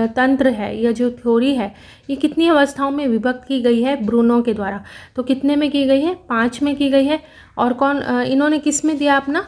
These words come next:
सर्कल के अंदर दिया था। किस में दिया था? ये सर्कल के अंदर, अ, बाहर से अंदर की ओर दिया था इन्होंने। पहला इनका क्या था? पहला इनका था माइक्रो, फिर मेसो, एक्सो, मैक्रो और क्रोनो।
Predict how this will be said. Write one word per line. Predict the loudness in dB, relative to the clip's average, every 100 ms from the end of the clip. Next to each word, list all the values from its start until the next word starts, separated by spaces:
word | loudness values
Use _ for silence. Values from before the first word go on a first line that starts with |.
| -10
सर्कल | -4 0 2 2 2
के | 0
अंदर | 0 0 0
दिया | -2 -4
था। | -6 -12 -8
किस | -8 -4
में | -2
दिया | -2 -2
था? | -2
ये | -4
सर्कल | -2 -4 -2 -4
के | -4
अंदर, | -4 -4 -8 -20 -20 -20 -10
अ, | -2 2 2
बाहर | 2 2 0
से | 0 -6
अंदर | -4 -2 -2
की | -4 -4
ओर | -4 -4
दिया | -4 -6 -6
था | -10
इन्होंने। | -8 -8 -10 -12 -20 -20 -8
पहला | -2 2 2
इनका | 2 0 0
क्या | 0 -2
था? | -2 -6 -10 _ _ _ -10
पहला | -4 0 2
इनका | 0 0 -4
था | -6 -8 -14 _ -6
माइक्रो, | -2 -2 -2 -4 -4 -10 _ _ _ _ _ _ -2
फिर | 2
मेसो, | 4 4 4 0 0 0 -2 -10 _ -4
एक्सो, | -4 -4 0 2 2 -4 -14 _ _ _ -2
मैक्रो | -2 0 0 0
और | 0 0 0
क्रोनो। | 0 -2 -4 -4 -8